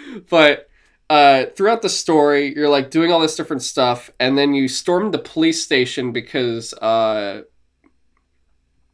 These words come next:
I think they outlawed the superhero. After you work with them, they betray you, uh, and you get in there, and it turns out that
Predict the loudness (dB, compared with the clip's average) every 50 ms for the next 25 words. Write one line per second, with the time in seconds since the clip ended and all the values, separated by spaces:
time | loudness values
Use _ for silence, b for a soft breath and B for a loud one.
0 | _ _ _ -4 -2 0 2 0 2 2 0 0 2 2 2 2 4 4 4 4
1 | 2 0 -4 -4 -4 -2 -2 -4 -4 -2 -2 -2 -2 0 0 -2 -2 0 0 0
2 | 0 0 -2 -4 -6 -8 -4 -2 -2 -2 -2 -2 -6 -6 -4 -4 -4 -4 -6 -8
3 | -4 0 2 2 4 2 2 0 -2 -4 b b b b b b b b _ _
4 | 2 4 4 6 6 4 4 2 2 0 -2 -2 0 0 0 0 -2 0 0 0
5 | 2 2 2 2 2 2 2 0 0 -2 -2 -4 -4 -4 -6 -6 -6 -6 -4 -2
6 | -2 -2 -2 0 0 2 2 0 0 -4 -14 -10 -6 -2 -2 0 0 0 -2 -6
7 | -10